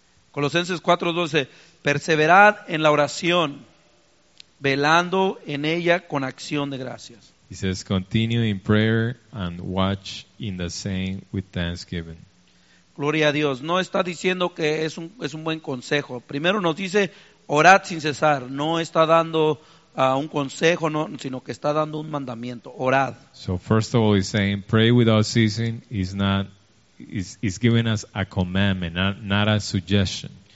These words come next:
Speaker 1: Gloria a Dios. Y lo mismo en Colosenses cuatro dos, no está sugiriéndole, ni, sino le que está diciendo, "Perseverad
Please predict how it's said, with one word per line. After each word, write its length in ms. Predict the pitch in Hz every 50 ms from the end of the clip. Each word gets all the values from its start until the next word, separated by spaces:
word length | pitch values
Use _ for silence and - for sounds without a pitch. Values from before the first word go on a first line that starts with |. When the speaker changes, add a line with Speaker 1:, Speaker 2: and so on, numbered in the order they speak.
| _ _ _ _ _ -
Speaker 1:
Gloria 300 | 131 131 135 135 139 139
a 20 |
Dios. 260 | 131 143 147 147 - 170
Y 60 | 147
lo 100 | 139 131
mismo 220 | 139 147 160 160
en 60 | 156
Colosenses 580 | - - 143 139 127 - - 147 151 143 151 -
cuatro 340 | - 151 151 151 - 143 135
dos, 300 | 131 151 170 170 151 131
no 160 | 139 143 147
está 200 | 143 - 160 151
sugiriéndole, 880 | - 160 135 127 135 127 135 135 143 147 147 143 143 139 135 135 131
ni, 140 | 127 131 131 131 -
sino 280 | - - 143 131 131 131
le 160 | 135 135 -
que 140 | - 143 131
está 220 | 117 - 147 139
diciendo, 460 | 139 143 - - 156 151 143 135 - _ - - - _ _ -
"Perseverad 1040 | 143 139 139 131 - - 160 143 135 143 139 143 160 180 190 190 180 147 120 120